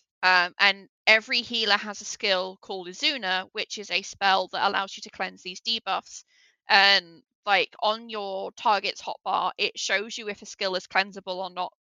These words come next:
by virtue of a little blue line above it. Um, and there's one other class that can do a cleanse, and it's the Bard, because they're a very support he-, leaning D P S. Um, they give out a lot of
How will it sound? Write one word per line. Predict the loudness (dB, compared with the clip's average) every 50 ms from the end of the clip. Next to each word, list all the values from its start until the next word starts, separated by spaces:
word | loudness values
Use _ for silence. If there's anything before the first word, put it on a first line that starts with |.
| _ _ _ _ 0
by | 2 4 6 6 4 4
virtue | 2 -2 -4 -4 -6 -8 -10 -8
of | -4
a | -2
little | -2 -2 -2 -6
blue | -8 -10 -8 -2
line | 2 2 2 2 0
above | -2 -6 -8 -6 -4
it. | -4 -4 -4 _ _ _ _ _ _ -20 -20 -20 -20 -20 -20 _ _ _ _ 0
Um, | 4 6 6 6 4 2 0 -6
and | -6 0 0
there's | 0 0 0
one | -4 0 2 4 4 4 4
other | 2 2 0 0 0 -4 -8
class | -8 -4 0 4 4 6 6 4 2 0 -6 -12 -18 -18 _ _
that | -8 -8 -8 _
can | -12 -12 -10 -10 -10 -10 -12 -18 -20 -20 -20 -20 -20 -20 _ _ _ _ _ _
do | -12 -12 -10 -10 -12 -14 -14 -16 -8 _ 0
a | 0 2 0 -2 -4 -6 -10 -16 -18 _
cleanse, | -2 2 4 4 4 4 0 -6 -16 -20 -20 -20 -18 -8 -4
and | -4 -4 -4
it's | -6 -12 -14
the | -14 -16 -16 -8 _
Bard, | 4 6 6 6 6 4 0 -2 -6 -12 -18
because | -20 -20 -20 -20 -16 -14
they're | -12 -10 -8 -8
a |
very | -8 -6 -6 -6 -8
support | -8 -12 -14 _ -12 -10 -10 -10 -10 -12 _ -8 -6
he-, | -6 -6 -4 -6
leaning | -6 -6 -6 -8 -12 -16 -16
D | -14 -14 -14 -14 _
P | -2 0 0
S. | 0 0 -4 _ -20 -20 -20 -20 _ _ -20 -20 -20 -20 -20 _ _ _ _ _
Um, | -6 -4 -4 -4 -4 -6 -8 -12 _ _
they | -4 -4 -2
give | -4 -2 2
out | 2 2 2
a | 2 0
lot | -2 -4 -6
of | -10